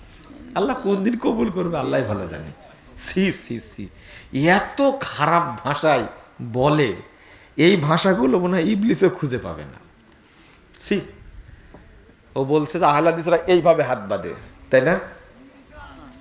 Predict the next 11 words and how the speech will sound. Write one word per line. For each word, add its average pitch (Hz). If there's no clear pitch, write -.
হাত 180
বাঁধার 220
হাদিসকে 196
অস্বীকার 190
করেছো, 160
তোমার 156
আর 160
নামাজ 151
পড়ার 139
দরকার 120
নাই। 90